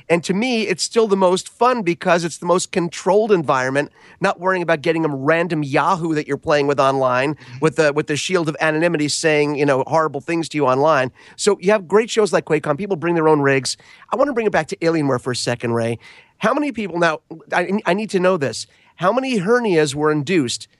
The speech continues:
Speaker 1: by people trying to bring their Area fifty-one, the most glorious
Speaker 2: <laughs>
Speaker 1: machine I've ever used,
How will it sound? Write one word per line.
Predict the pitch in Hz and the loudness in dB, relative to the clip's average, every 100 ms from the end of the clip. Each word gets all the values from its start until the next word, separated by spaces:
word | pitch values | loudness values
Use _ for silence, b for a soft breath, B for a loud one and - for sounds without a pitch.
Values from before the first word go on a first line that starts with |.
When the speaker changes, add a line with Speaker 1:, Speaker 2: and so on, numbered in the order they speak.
| _ - | _ -2
Speaker 1:
by | 160 156 | -2 -2
people | - 208 214 202 | -6 -8 -4 -4
trying | - 180 190 220 | -2 2 2 2
to | 220 196 | 0 -6
bring | 156 185 151 143 151 _ - | 2 4 4 2 -4 _ 0
their | 170 - | 0 2
Area | 165 175 202 208 | 4 4 4 2
fifty-one, | 202 196 196 160 147 151 | 2 -2 -4 0 2 4
the | - | 2
most | 147 269 | 2 2
glorious | 151 151 170 208 | 2 4 6 4
Speaker 2:
<laughs> | 208 | 2
Speaker 1:
machine | 202 220 208 | -6 0 2
I've | 185 - | 2 0
ever | 175 202 | -2 -2
used, | 240 185 160 160 | -2 0 2 0